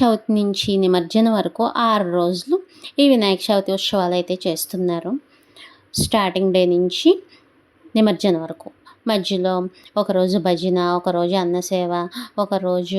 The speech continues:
కల్చరల్ ప్రోగ్రామ్, ఇలా చాలానే ఉన్నాయి. నేను ఇన్విటేషన్ కూడా ఈ వీడియోలో యాడ్ చేశాను.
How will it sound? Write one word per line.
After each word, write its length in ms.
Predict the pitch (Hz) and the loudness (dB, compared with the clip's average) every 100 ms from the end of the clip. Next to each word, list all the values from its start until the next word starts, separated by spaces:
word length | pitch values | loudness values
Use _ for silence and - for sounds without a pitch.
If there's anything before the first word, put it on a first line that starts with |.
| 185 208 | -4 0
కల్చరల్ 520 | 185 175 - 196 180 | -2 -2 -2 -2 0
ప్రోగ్రామ్, 380 | 196 185 202 240 | -4 -2 0 -2
ఇలా 140 | 190 208 - | 0 -2 0
చాలానే 480 | 202 160 170 185 254 226 | -4 -4 -4 -2 0 0
ఉన్నాయి. 220 | 196 240 - - - 247 | 0 -2 -6 -20 -2 2
నేను 180 | 254 262 247 | 4 2 0
ఇన్విటేషన్ 500 | 208 - 208 - 233 | 0 0 -2 0 0
కూడా 140 | 208 233 254 | 2 2 2
ఈ 20 | 202 | 2
వీడియోలో 380 | 180 180 175 220 190 | 2 2 4 2 0
యాడ్ 200 | 170 165 - | -2 -4 -8
చేశాను. 440 | 180 - 175 165 | -6 -6 -6 -4